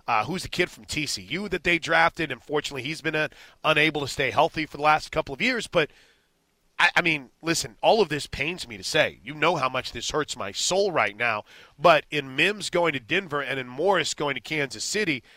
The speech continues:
I think they're two really good fits. And regardless of how you feel about the way Wanya played, Josh, when Kansas City drafts you as an O lineman, that's a pretty damn big deal.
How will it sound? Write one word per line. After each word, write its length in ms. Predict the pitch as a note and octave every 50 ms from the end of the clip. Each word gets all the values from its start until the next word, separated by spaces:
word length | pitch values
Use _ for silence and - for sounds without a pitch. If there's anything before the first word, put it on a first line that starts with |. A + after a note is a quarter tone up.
| _ _ _ _
I 140 | - A2+ B2+
think 200 | C#3 F3+ A3+ G3+
they're 120 | - D#3 C#3
two 240 | - - F3+ F3+
really 280 | D#3 C#3+ D#3 D#3 D#3 C#3+
good 180 | A#2+ C3 A#2+ -
fits. 340 | - F#3+ F#3 E3+ - -
And 140 | D3 C3+ C3
regardless 1080 | C3 B2 A2 - _ _ _ _ _ - B3+ C#4+ D#4+ C#4+ - G2 D2+ - - - - - _ _ _ _ _ _ _ _ _ _ _ -
of 100 | A#2+ A#2
how 100 | C3+ C3+
you 140 | C3 A#2+ A2+
feel 240 | - C3+ C3 B2+
about 280 | B2 A#2 B2 A#2+ A#2 -
the 100 | B2 A#2
way 400 | A#2 A#2+ A#2 A#2 A2+ A2 G#2+ - _ _
Wanya 500 | B2 A#2 A#2 A2+ A2+ A2 A2 A2 G#2 -
played, 300 | - - E3+ F3+ E3 C#3
Josh, 420 | - B2 B2 A2+ A2+ A2 - - - _ _ _ _ _ _ _ _ _ _
when 100 | - -
Kansas 360 | - E3+ F#3 F#3 E3+ C#3 -
City 200 | - E3+ D3 C3
drafts 400 | A2+ - C3+ C#3+ D#3 D#3 - -
you 60 | C#3 B2
as 80 | A2+
an 80 | B2+ B2+
O 140 | C3+ B2+ A#2
lineman, 360 | A2 B2 D3+ F3 D#3+ B2 A2
that's 200 | B2 D#3 - -
a 60 | - _ _ _ _ _ _
pretty 220 | - F3 E3+ C3+
damn 220 | A2+ A#2 A2+ A2 F#2
big 180 | F2 F2 D#2+
deal. 260 | - G#2 F2 - -